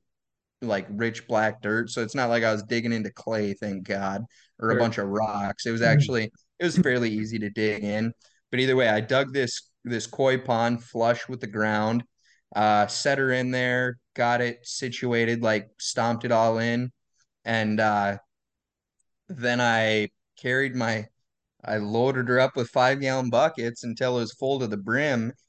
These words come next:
Speaker 1: And, uh, I threw a camera on it,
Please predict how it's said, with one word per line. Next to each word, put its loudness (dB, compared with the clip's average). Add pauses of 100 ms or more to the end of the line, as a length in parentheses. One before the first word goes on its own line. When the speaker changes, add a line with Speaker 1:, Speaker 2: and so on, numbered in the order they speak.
(360)
Speaker 1:
And, 0
uh, 2 (1500)
I 2 (600)
threw 0
a 2
camera -2
on 0
it, 0